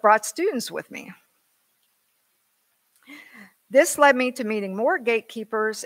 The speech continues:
and stakeholders in the community, and I formed my first community advisory board. I was really heartened by the community's interest in knowing their blood pressure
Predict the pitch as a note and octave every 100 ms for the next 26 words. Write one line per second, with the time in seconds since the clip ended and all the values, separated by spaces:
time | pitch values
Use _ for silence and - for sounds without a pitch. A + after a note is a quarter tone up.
0 | - F3+ - A#3 A#3 A#3 G#3+ G3+ A3 A3+
1 | B3+ A3+ G#3 F#3 F3 F3 F#3+ F#3+ G3+ -
2 | B3 B3 G#3+ F#3+ A#3+ B3 - - A3+ G#3+
3 | G#3 G3+ F3+ D#3+ F3 E3+ E3 E3 - -
4 | - _ _ _ _ _ - - - A3
5 | A#3 A#3 D4+ F#4 D4 B3 A#3 G#3 G#3 G#3
6 | G#3 G3 - A3 A#3 B3+ - G#3 G#3 G3
7 | - F#3 G3 G3 F#3 D#3+ G3 A3 A3 A3
8 | -